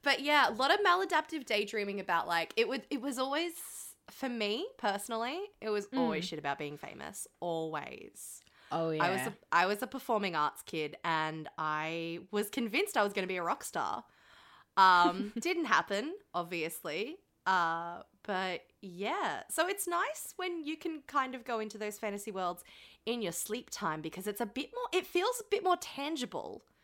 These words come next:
Speaker 1: You
Speaker 2: Yeah, it
Speaker 1: know?
Speaker 2: feels way
Speaker 1: Like,
Speaker 2: more
Speaker 1: there's
Speaker 2: organic, like, you're not forcing it.
Speaker 1: Yeah. Yeah, there's, and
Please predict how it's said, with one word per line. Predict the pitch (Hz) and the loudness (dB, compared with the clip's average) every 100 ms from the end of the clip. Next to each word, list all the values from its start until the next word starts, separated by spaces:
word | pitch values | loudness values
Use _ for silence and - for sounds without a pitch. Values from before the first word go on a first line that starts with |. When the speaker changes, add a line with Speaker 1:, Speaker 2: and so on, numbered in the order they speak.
| _ _ | _ _
Speaker 1:
You | 226 240 | 4 8
Speaker 2:
Yeah, | 214 175 165 | 8 8 6
it | 196 | 6
Speaker 1:
know? | |
Speaker 2:
feels | 277 285 254 | 4 4 4
way | 240 | 6
Speaker 1:
Like, | 240 233 | 8 8
Speaker 2:
more | 214 | 6
Speaker 1:
there's | 214 208 | 4 4
Speaker 2:
organic, | 180 185 254 | 4 2 0
like, | 208 196 | -4 -2
you're | 190 | -2
not | 185 156 | -2 -4
forcing | - 180 180 190 | -4 -6 -4 -2
it. | |
Speaker 1:
Yeah. | 269 294 320 320 302 233 - - - _ | 2 4 6 6 4 2 -2 -8 -16 _
Yeah, | 202 269 262 | 0 4 6
there's, | 202 208 202 - | 4 2 -2 0
and | 233 233 220 | 2 2 -4